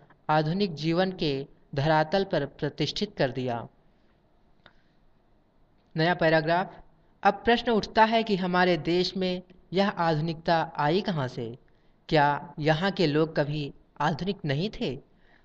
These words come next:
पूरब वालों का मानना है कि हमारा समाज बहुत जड़वत था, उसमें परिवर्तन की गुंजाइश लगभग ना के बराबर थी, इसलिए यह आधुनिकता पश्चिम की देन है। यूरोप में चौदहवीं सदी के मध्य से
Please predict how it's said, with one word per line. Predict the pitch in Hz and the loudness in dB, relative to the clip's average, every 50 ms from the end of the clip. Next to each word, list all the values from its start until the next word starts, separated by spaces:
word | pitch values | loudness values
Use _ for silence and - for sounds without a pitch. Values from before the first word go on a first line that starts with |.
| _ _ - | _ _ 0
पूरब | 202 226 233 247 226 | 2 4 4 4 6
वालों | 226 214 202 202 220 214 | 6 6 6 6 4 4
का | 220 214 | 2 2
मानना | 196 175 165 160 165 175 196 214 | 2 2 2 2 2 2 2 0
है | 214 214 202 | 2 0 -2
कि | 202 202 175 | 0 -2 -2
हमारा | 165 170 160 160 165 175 180 | -2 0 0 2 2 2 2
समाज | 175 - 165 151 156 156 160 | 2 0 -2 0 0 0 0
बहुत | 151 131 143 143 165 156 131 | 0 -2 -2 -2 -4 -4 -4
जड़वत | - 139 131 131 131 156 156 | -2 0 0 0 0 -2 -2
था, | - - 143 123 113 113 - - _ _ _ _ _ _ - | -4 -4 -6 -6 -6 -6 -10 -14 _ _ _ _ _ _ -4
उसमें | 170 165 160 165 196 196 196 190 190 - | -4 -4 -2 -2 -2 -2 -2 -4 -6 -4
परिवर्तन | - 170 160 160 165 165 165 160 208 208 202 | 0 2 2 4 4 2 2 0 -4 -4 -4
की | 208 202 | -4 -4
गुंजाइश | 160 156 156 156 147 147 143 147 156 165 160 - - - - - - - _ _ - | -2 -2 -2 -2 2 2 4 4 4 2 -2 -4 -8 -12 -14 -20 -20 -20 _ _ -2
लगभग | 160 160 170 165 196 208 214 214 170 | 2 2 2 4 2 -2 -2 -2 -2
ना | 156 156 165 180 | 0 2 2 2
के | 175 185 165 | 2 0 0
बराबर | - - 135 127 123 127 127 | 2 2 2 2 0 0 -4
थी, | 123 - - 123 117 147 _ _ _ _ _ _ _ _ - | -6 -8 -12 -14 -14 -16 _ _ _ _ _ _ _ _ -6
इसलिए | 170 175 - - 190 185 180 | -6 -4 -2 0 0 2 2
यह | 170 185 180 190 | 2 2 0 0
आधुनिकता | - 170 160 147 143 156 151 147 - - 156 147 143 143 139 - - - - _ _ - | 0 0 0 0 0 -2 -4 -4 -4 -2 0 2 2 0 -2 -4 -12 -20 -20 _ _ 2
पश्चिम | 165 156 160 - 214 214 202 | 2 2 2 0 -4 -4 -2
की | 208 175 139 | -2 -4 -4
देन | 131 139 131 127 127 | -4 -4 -4 -4 -4
है। | 131 131 117 113 - - _ _ _ _ _ _ - - | -6 -8 -10 -12 -14 -18 _ _ _ _ _ _ -6 -4
यूरोप | 143 143 151 165 175 175 185 | -2 0 2 0 0 0 -2
में | 175 175 170 | -2 -2 -2
चौदहवीं | 160 - - 156 151 151 160 175 196 190 | -2 0 2 2 2 2 2 -2 -4 -4
सदी | 190 - 170 156 165 160 | -4 -4 -4 -2 -4 -4
के | 156 - 135 | -4 -4 -4
मध्य | 135 131 147 160 156 190 175 | -4 -2 -4 -4 -4 -6 -6
से | - 165 151 147 143 139 | -6 -4 -4 -4 -4 -6